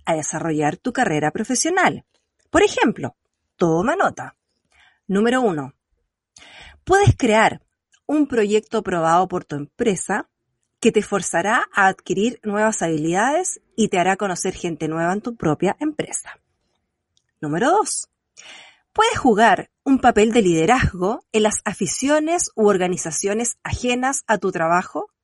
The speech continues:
que te interesan. Número tres,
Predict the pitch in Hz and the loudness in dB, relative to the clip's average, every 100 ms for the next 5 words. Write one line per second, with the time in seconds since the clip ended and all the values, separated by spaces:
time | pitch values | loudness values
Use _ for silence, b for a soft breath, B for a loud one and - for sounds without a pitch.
0 | _ 156 165 151 165 139 - - 185 _ | _ -6 -6 -6 -4 -4 -6 -12 -20 _
1 | _ _ _ _ _ _ _ _ _ _ | _ _ _ _ _ _ _ _ _ _
2 | 185 165 170 220 349 269 | -6 -2 -2 2 2 2